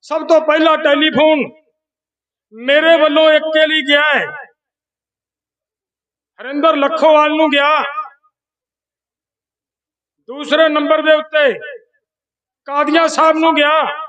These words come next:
ਰਾਜੇਵਾਲ ਸਾਹਿਬ ਨਾਲ ਬਕਾਇਦਾ ਗੱਲ ਕੀਤੀ, ਦੂਸਰੀਆਂ ਕੁਝ ਜਥੇਬੰਦੀਆਂ ਪੰਜ ਛੇ ਪਹਿਲਾਂ ਹੀ ਆਪਣੇ ਨਾਲ ਚੱਲਦੀਆਂ ਸੀ।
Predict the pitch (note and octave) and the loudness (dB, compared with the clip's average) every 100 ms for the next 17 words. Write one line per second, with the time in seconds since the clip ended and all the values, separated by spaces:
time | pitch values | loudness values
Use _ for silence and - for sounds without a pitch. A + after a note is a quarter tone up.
0 | - _ _ _ _ _ _ _ _ _ | -18 _ _ _ _ _ _ _ _ _
1 | _ F#3 A3 C4+ D#4 E4 D#4 D#4+ D#4 D#4 | _ -12 -6 -2 0 0 0 0 0 2
2 | D#4 C#4 C4 C#4 D4 D#4+ D#4+ D#4+ D#4 D#4 | 0 0 -2 0 0 2 2 0 -4 -6
3 | D#4 D#4+ D#4+ D4+ A3+ - _ _ _ _ | -12 -10 -6 -4 -4 -10 _ _ _ _
4 | _ _ _ _ _ _ - B3+ C4+ C#4+ | _ _ _ _ _ _ -20 -20 -14 -6
5 | D4+ D4 D4 C#4+ C4 C4 D4 C4+ C4 C#4 | -4 -2 -4 -2 -4 -2 -4 -4 -8 -4
6 | B3+ G3+ G3+ - - _ _ _ _ A#3+ | -2 -2 -4 -14 -20 _ _ _ _ -14
7 | B3+ B3+ B3+ C4 C4 B3+ C#4 C4 A#3 A#3 | -8 -4 2 2 2 0 2 2 0 0
8 | A#3 A3+ A3+ G#3+ G3 F#3+ F3+ | 0 -2 -2 -4 -4 -12 -20